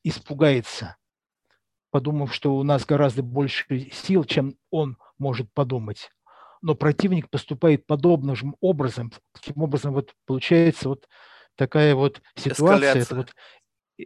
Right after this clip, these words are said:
Speaker 1: эс-, эскалация, да, попеременных вот этих вот шагов. И стороны эскалируют конфликт,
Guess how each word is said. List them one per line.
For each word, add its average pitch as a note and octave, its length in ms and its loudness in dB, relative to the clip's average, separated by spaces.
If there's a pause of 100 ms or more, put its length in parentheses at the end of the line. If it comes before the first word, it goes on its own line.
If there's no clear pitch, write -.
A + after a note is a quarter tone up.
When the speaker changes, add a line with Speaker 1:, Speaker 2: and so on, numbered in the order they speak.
(360)
Speaker 1:
эс-, - 360 -2
эскалация, D#3+ 880 4
да, D3+ 300 4 (1500)
попеременных E3+ 1000 4
вот D3 140 -6
этих - 220 -2
вот D3 120 -2
шагов. D#3 520 0 (640)
И D3+ 260 0 (320)
стороны F3 640 4 (280)
эскалируют E3+ 720 2
конфликт, D#3+ 640 0